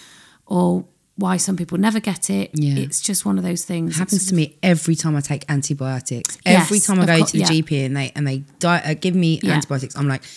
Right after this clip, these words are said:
Speaker 2: "Please can I have a fluconazole along with that?" Because I just know what's gonna
Speaker 1: Yeah.
Speaker 2: happen.
Speaker 1: Yeah. So
Speaker 2: So
Speaker 1: some women
Speaker 2: depressing.
Speaker 1: have, uh, you know, will be more prone to it. So yeah, completely. Antibiotics will just clear out all your good bugs basically. And then if there's,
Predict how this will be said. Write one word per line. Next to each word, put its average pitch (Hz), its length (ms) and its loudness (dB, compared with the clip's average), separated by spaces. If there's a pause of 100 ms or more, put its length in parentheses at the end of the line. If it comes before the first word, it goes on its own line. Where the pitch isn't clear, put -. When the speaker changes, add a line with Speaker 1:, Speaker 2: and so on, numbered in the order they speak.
(220)
Speaker 2:
"Please 143 180 2
can 139 100 -4
I 135 60 -2
have 131 180 -2
a 131 60 -4
fluconazole 131 840 -4
along 131 240 0
with 127 140 -4
that?" 117 180 -6
Because 131 160 -8
I 127 80 -4
just 123 200 -8
know 123 240 -2
what's 120 200 -10
gonna 117 180 -8
Speaker 1:
Yeah. 131 200 -2
Speaker 2:
happen. 131 260 -6 (320)
Speaker 1:
Yeah. 165 140 -2
So - 240 2
Speaker 2:
So 135 100 6
Speaker 1:
some 240 180 8
women 214 220 8
Speaker 2:
depressing. 131 340 0
Speaker 1:
have, 190 220 2
uh, - 40 -16 (760)
you 208 120 2
know, 175 200 4 (1080)
will 196 160 4
be 196 120 6
more 185 200 6
prone 175 320 0
to 165 160 -6
it. - 180 -6
So 160 300 0
yeah, 156 160 -4
completely. 165 640 -6
Antibiotics 180 580 -2
will 175 80 -6
just 165 320 0
clear 165 260 -2
out 147 200 -2
all 165 160 0
your 156 140 -2
good 156 240 -4
bugs 147 260 -4
basically. 147 420 -6
And 156 160 0
then 151 240 -2
if - 220 -8
there's, 156 320 -2